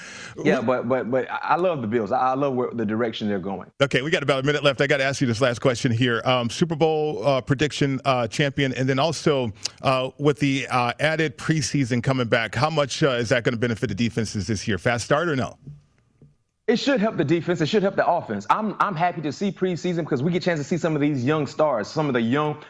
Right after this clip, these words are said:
Speaker 2: draftable players we saw get drafted a few weeks ago, some of the free agents. So they get an opportunity to, to really show what they can do to make this ball club. And Super Bowl prediction for me out in Los Angeles.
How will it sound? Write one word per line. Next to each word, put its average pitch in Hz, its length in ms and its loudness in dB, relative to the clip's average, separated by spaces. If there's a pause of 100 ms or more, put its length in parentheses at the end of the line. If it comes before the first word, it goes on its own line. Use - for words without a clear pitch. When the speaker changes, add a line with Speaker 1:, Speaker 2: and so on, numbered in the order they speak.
(180)
Speaker 2:
draftable 147 420 0
players 143 280 0
we 139 100 0
saw 135 240 0
get 127 180 0
drafted 127 320 0
a 104 40 -6
few 113 140 -4
weeks 139 200 -2
ago, 135 260 0
some 131 180 -4
of 113 80 0
the 104 80 0
free 143 240 0
agents. 143 320 -2 (160)
So 151 100 0
they 208 100 4
get 254 120 2
an 208 40 2
opportunity 170 440 0
to, 127 180 2
to 123 100 -2
really 147 280 2
show 156 460 0
what 135 180 2
they 127 80 4
can 123 160 -2
do 139 160 2
to 120 80 2
make 131 260 0
this 127 140 0
ball 131 260 0
club. 104 320 -2 (220)
And 120 100 2
Super 294 500 0
Bowl 196 280 0
prediction 165 600 -2
for 127 200 -4
me 123 420 -2 (400)
out 160 300 -2
in 135 160 -2
Los 120 260 -4
Angeles. 110 720 -6